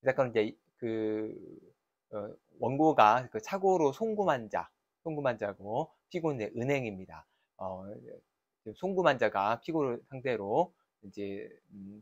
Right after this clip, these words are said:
청구를 했는데 상고 기각돼서 결국 패소한 사건이죠. 내용을 보시죠. 원고는 이제 계좌 이체를 하면서 차고로 다른 계좌로 송금을 했습니다.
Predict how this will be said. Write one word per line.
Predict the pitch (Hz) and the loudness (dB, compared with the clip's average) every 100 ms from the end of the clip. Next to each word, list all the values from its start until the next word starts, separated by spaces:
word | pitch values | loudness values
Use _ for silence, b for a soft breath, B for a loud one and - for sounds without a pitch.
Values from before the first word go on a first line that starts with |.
| - | -12
청구를 | 160 156 131 | -8 -6 -6
했는데 | 117 104 95 110 - | -6 -8 -8 -10 -10
상고 | 180 156 | -14 -8
기각돼서 | - 110 110 95 - 82 107 110 | -6 -6 -8 -10 -14 -12 -12 -10
결국 | 98 95 95 | -14 -14 -12
패소한 | - 175 156 | -10 -4 -4
사건이죠. | 110 - 90 87 85 110 135 _ _ | -4 -14 -20 -20 -12 -10 -10 _ _
내용을 | 95 98 101 | -12 -10 -12
보시죠. | 95 - - 92 123 _ _ - - _ _ _ _ _ - b b b b - | -14 -20 -18 -14 -14 _ _ -20 -20 _ _ _ _ _ -20 b b b b 2
원고는 | 143 170 165 147 | 6 8 8 6
이제 | 123 - | 2 0
계좌 | 123 160 | 6 8
이체를 | 156 156 147 | 8 6 -2
하면서 | 131 135 117 160 131 | 0 0 6 6 6
차고로 | - 185 185 127 127 - | 2 -2 0 2 0 0
다른 | 107 139 147 | 2 4 2
계좌로 | 127 104 101 117 131 | -2 -4 -4 -6 -6
송금을 | 196 190 175 143 110 | -6 -4 -4 -6 -8
했습니다. | - 92 85 - | -12 -18 -18 -20